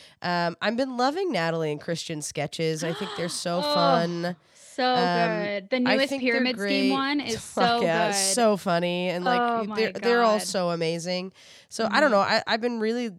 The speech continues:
Speaker 1: really digging YouTube lately. I, I'm loving the Amber Ruffin show as well. I think that's
Speaker 2: Oh,
Speaker 1: also something
Speaker 2: okay.
Speaker 1: that is,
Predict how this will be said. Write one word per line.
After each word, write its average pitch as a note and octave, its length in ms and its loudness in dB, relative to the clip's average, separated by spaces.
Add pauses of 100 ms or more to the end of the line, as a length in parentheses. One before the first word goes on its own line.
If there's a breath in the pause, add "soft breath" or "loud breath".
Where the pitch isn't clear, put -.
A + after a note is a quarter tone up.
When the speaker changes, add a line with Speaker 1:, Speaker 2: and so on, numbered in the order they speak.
(160)
Speaker 1:
really A#3 420 -8
digging D#3 380 -8
YouTube F3+ 400 -6
lately. F3+ 440 -4
I, F3+ 300 -2
I'm F3 240 -4
loving G3 380 -2
the G3 100 -2
Amber D#3+ 300 -4
Ruffin F#3+ 380 -2
show G3 340 0
as F#3 160 -4
well. F3 260 0
I F3 120 -2
think - 220 -10
that's F#3+ 220 -8
Speaker 2:
Oh, C#3+ 60 -4
Speaker 1:
also E3 240 -4
something D#3+ 400 -6
Speaker 2:
okay. D#3+ 40 -6
Speaker 1:
that D#3 140 -2
is, E3 220 -6